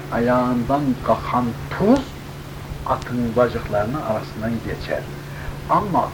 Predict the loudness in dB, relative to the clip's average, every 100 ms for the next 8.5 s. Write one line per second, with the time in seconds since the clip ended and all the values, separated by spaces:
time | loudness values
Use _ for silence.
0 | -2 0 0 -4 -6 -4 -2 0 2 2
1 | 0 -2 -4 -6 -4 -2 -4 -6 -10 -8
2 | 4 6 6 4 -6 -10 -10 -2 0 2
3 | 0 -4 -4 -4 -2 0 2 4 4 2
4 | -2 -2 -4 0 0 2 -2 -4 -6 -6
5 | -2 -2 -2 -6 -8 -6 -8 -10 -10 -10
6 | -10 -10 -10 -12 -10 -10 -10 -10 -10 -10
7 | -10 -10 -12 -12 -8 -2 2 2 2 -2
8 | -2 -4 -4 -6